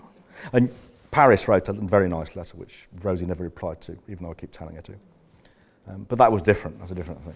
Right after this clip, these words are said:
But yeah, anyway. So Vicky's a pretty good life coach as far as she goes. She does her best. She gave me this badge that says, "I have Asperger's," and I do wear it.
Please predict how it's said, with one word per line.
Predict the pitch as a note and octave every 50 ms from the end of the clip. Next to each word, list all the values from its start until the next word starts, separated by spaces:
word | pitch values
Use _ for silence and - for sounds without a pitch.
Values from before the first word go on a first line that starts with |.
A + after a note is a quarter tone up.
| - _ _
But | A#2 B2+
yeah, | C#3+ C3+ A#2+ F#2+ - - -
anyway. | B2+ A#2 F#2+ E2+ D#2+ - - - - - _ _
So | - C#3+ C#3
Vicky's | D3 F3+ - - C3+ A#2+
a | A2+
pretty | - - - C3 A#2+
good | G#2+ G#2
life | G#2 G2+ F#2 -
coach | - F#2+ F2+ - -
as | E2 - - _ _ _ _ _ _ _ _
far | _ _ - E2+ D#2+
as | D#2
she | - -
goes. | - E2+ E2+ E2 _ _ _ _ _ _ - - - - - - _ _ _ _ - - - - - - - - - - _ -
She | - - C#3+
does | D3 A#2+
her | G#2+ F#2
best. | - G2+ E2+ D2+ D#2 - - - _ _ _ _ _ _ _ _ _ _ - - - - _ _ - - _ _ _ - _ _ _ _ _ _ _ _ _ _ _ _
She | - C3+
gave | D3 C#3
me | A#2 A2
this | G#2 E2+
badge | E2+ - C3 C3 B2 A#2 G2
that | F#2+
says, | E2 F2
"I | G#2+ G#2+ G#2+
have | G2+ F#2+ F#2
Asperger's," | G2 G#2 - - - - E2 D#2+ D#2 D#2 F2 E2
and | G2 G2+
I | G#2
do | G2 B2+ A#2
wear | G2+ A2 A2 G2 F2 D#2
it. | D#2 -